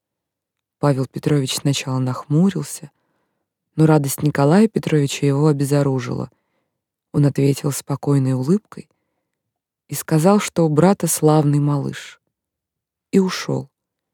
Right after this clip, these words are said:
Счастливый отец подошёл к ребёнку, поцеловал его в щёку, потом наклонился и поцеловал руку матери. Фенечка совсем смутилась. Прелестно было выражение её глаз,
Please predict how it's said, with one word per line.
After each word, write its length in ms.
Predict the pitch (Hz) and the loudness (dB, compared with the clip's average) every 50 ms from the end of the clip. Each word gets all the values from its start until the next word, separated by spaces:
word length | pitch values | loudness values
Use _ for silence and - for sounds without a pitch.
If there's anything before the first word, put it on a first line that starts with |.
| _ _ _ _ _ _ _ _ _ _ _ _ | _ _ _ _ _ _ _ _ _ _ _ _
Счастливый 500 | - - 220 208 - 262 277 254 233 214 | -2 0 0 2 4 6 6 8 8 6
отец 280 | 180 - 190 180 - - | 6 4 2 0 0 -2
подошёл 500 | - 165 156 156 156 - - 151 147 - | -2 0 2 2 2 2 0 -2 -2 -2
к 80 | - | -2
ребёнку, 580 | 151 143 139 175 214 233 220 202 - - - _ _ _ _ _ _ _ _ _ _ _ _ _ _ _ | -2 0 2 4 4 4 4 2 -2 -10 -18 _ _ _ _ _ _ _ _ _ _ _ _ _ _ _
поцеловал 520 | - 160 - - 160 160 156 151 151 147 | -6 -6 -4 0 0 2 2 2 2 0
его 260 | 143 139 143 135 139 | 0 0 -2 -2 -4
в 80 | 135 - | -4 -6
щёку, 500 | - - - 185 208 226 - - 170 - _ _ _ _ _ _ | -8 -4 0 2 2 2 0 -4 -12 -12 _ _ _ _ _ _
потом 280 | - 160 - 160 156 156 | -8 0 2 4 4 4
наклонился 800 | 151 - - 151 151 151 160 170 208 226 226 - - - 143 - _ _ _ _ _ _ _ - | 4 2 2 2 4 4 6 6 4 4 2 -2 -6 -8 -8 -10 _ _ _ _ _ _ _ -8
и 80 | 170 | -6
поцеловал 640 | - - 156 - - 160 160 160 156 175 190 185 165 | -4 -4 -4 -2 0 0 2 2 2 2 2 2 2
руку 240 | 170 - - 165 | 0 -2 -2 -2
матери. 560 | 165 156 147 131 127 - - - - _ _ _ _ _ _ _ _ _ _ _ _ | -2 0 -2 -2 -4 -8 -10 -14 -14 _ _ _ _ _ _ _ _ _ _ _ _
Фенечка 460 | _ - 170 156 151 147 - - 151 | _ -2 0 0 0 0 -2 -6 -8
совсем 440 | - - 156 151 - - - 151 139 | -6 -4 -4 -4 -4 -4 -4 -4 -4
смутилась. 720 | - - - 143 139 - - 147 143 127 131 139 - - - _ _ _ _ _ _ _ _ _ _ _ _ _ _ _ _ | -4 -6 -8 -8 -8 -6 -6 -6 -6 -6 -6 -10 -16 -20 -20 _ _ _ _ _ _ _ _ _ _ _ _ _ _ _ _
Прелестно 520 | - - 165 160 165 190 185 - - 160 151 | -2 0 2 2 4 2 2 0 -2 -2 -2
было 240 | 151 156 160 156 151 | 0 0 0 0 0
выражение 560 | 147 151 151 156 151 151 160 156 156 156 151 | 0 0 -2 -2 -2 0 0 0 2 2 0
её 140 | 147 156 151 | 0 -2 -2
глаз, 500 | 156 160 160 156 147 135 131 - - | 0 0 2 2 0 -2 -4 -8 -14